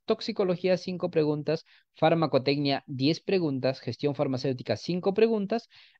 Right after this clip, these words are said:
Atención farmacéutica, diez preguntas. Salud pública, eh, diez preguntas. Ética y deontología, cinco preguntas. Y farmacognosia,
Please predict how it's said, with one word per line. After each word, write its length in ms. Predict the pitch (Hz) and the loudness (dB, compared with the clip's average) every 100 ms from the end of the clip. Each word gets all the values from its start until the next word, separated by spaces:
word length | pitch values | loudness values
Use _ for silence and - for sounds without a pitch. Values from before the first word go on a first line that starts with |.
| - | -2
Atención 420 | 160 151 135 226 | 2 4 6 4
farmacéutica, 760 | 220 202 160 175 165 185 208 208 | 6 2 2 2 2 0 -2 -2
diez 300 | 131 123 131 | 0 0 0
preguntas. 600 | - 202 208 196 202 196 - | 2 2 2 0 -2 -4 -10
Salud 400 | - 139 170 170 | -4 0 0 0
pública, 540 | 180 175 175 175 190 - _ _ _ | 0 2 0 0 -2 -2 _ _ _
eh, 380 | 147 139 135 143 | 2 6 6 4
diez 240 | 151 170 - | 4 2 2
preguntas. 640 | 185 185 190 180 180 - | 0 0 0 0 0 0
Ética 400 | 190 185 175 143 | 0 0 0 2
y 80 | 131 | 2
deontología, 720 | 143 156 185 190 185 202 190 - | 2 -2 -4 -6 -2 0 0 -6
cinco 360 | - 214 196 | -8 -4 -2
preguntas. 460 | 165 160 170 175 - | 2 2 2 -2 -2
Y 120 | 214 | -4
farmacognosia, 880 | 202 175 147 123 123 131 139 156 139 | 0 0 0 0 0 -2 0 -2 -2